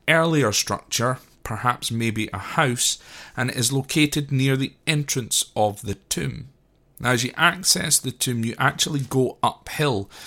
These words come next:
Um, so the, uh, the, the, the actual passageway is essentially also a drain as well. Now, the fifth part is the inner structure. The central chamber consists of a well-built wall that steps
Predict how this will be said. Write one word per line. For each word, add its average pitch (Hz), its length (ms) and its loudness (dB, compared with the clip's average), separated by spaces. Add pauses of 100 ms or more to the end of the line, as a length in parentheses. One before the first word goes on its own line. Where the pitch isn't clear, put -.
(260)
Um, 113 340 0
so 123 300 4
the, 113 680 0
uh, 113 280 0
the, 101 280 -8
the, 95 240 -8
the 117 120 -2
actual 131 300 2
passageway 135 800 0
is 110 260 -2
essentially 113 640 -2 (100)
also 135 560 4
a 110 100 0
drain 107 540 -2
as 101 160 -8
well. - 260 -8 (2000)
Now, 143 160 2
the 135 180 -2
fifth - 320 0
part 170 320 4
is 117 120 0
the 127 200 -4 (100)
inner 139 260 6
structure. - 720 -2 (600)
The - 80 0
central 147 460 6
chamber 156 440 2
consists 131 560 4
of 113 140 -2
a 104 120 0 (220)
well-built 135 960 4
wall 110 420 4
that 117 180 -4
steps - 680 4